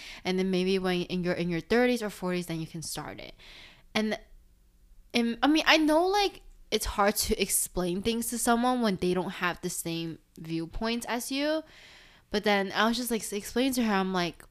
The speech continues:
"But this is, like, the only, this is, like, the best moment right now." I'm like,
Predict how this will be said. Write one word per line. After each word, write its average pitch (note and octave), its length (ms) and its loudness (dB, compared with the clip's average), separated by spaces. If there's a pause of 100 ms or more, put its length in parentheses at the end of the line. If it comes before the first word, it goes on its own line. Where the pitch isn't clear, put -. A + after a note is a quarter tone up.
"But - 180 -2
this G3 160 0
is, F#3 160 -4
like, F3 180 -2
the - 120 -8
only, F#3 400 2
this G#3+ 140 6
is, A#3+ 120 4
like, A3 160 4
the F#3 60 0
best F#3 340 0
moment E3+ 380 -4
right E3 180 -2
now." E3+ 280 -6 (640)
I'm A3 120 0
like, G3 300 2